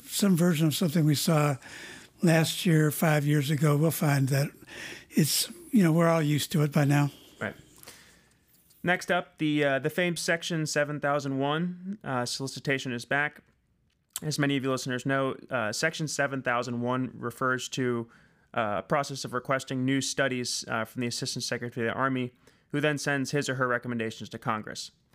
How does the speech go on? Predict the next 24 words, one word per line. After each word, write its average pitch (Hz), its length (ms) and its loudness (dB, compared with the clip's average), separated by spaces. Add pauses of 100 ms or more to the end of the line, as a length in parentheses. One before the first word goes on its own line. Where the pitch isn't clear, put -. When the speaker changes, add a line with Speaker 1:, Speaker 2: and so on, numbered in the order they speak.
(760)
Speaker 2:
So 139 180 0
without 156 360 -2
earmarks, 151 480 -2
it 123 80 -4
was 135 120 -6
the 127 80 -4
only 143 180 -2
way 131 160 0
Congress 127 480 -4
could 123 140 -6
authorize 120 520 -2
new 107 100 -8
studies. - 520 -4 (560)
Now, 117 140 -2
listeners 127 340 -2
who 127 80 -4
follow 123 300 0
Waterlog 120 560 0 (120)
on 110 160 -6
LinkedIn 123 420 -2
know 120 200 2
as 117 140 -4
he, - 240 -10 (160)
uh, 101 240 -4